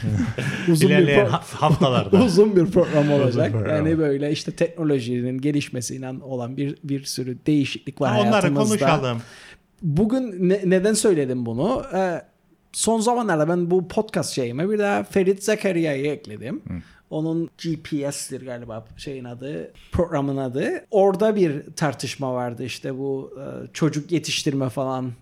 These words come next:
Speaker 1: E, bir de yani, e, bir kısmı çocuk yetiştirme üz-, üzerineydi dijital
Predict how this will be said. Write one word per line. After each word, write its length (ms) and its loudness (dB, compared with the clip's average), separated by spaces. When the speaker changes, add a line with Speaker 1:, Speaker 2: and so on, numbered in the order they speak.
Speaker 1:
E, 300 -6
bir 120 0
de 60 0
yani, 240 0
e, 100 -4
bir 200 2
kısmı 280 0
çocuk 260 -2
yetiştirme 460 -4
üz-, 280 -6
üzerineydi 640 -4
dijital 460 -2